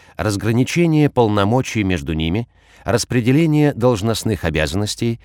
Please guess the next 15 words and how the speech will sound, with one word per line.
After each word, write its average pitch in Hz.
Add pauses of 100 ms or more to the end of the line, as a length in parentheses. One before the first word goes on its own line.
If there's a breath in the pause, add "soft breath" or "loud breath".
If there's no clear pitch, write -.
(140 soft breath)
ответственности 127 (220 soft breath)
и 123
так 95
далее. 57 (1000 soft breath)
Третья 92
группа — 120 (240)
контрольные 123
отношения, 98 (420 loud breath)
возникающие 113
в -
процессе 120
осуществления 131
контроля 120
и 107
надзора 92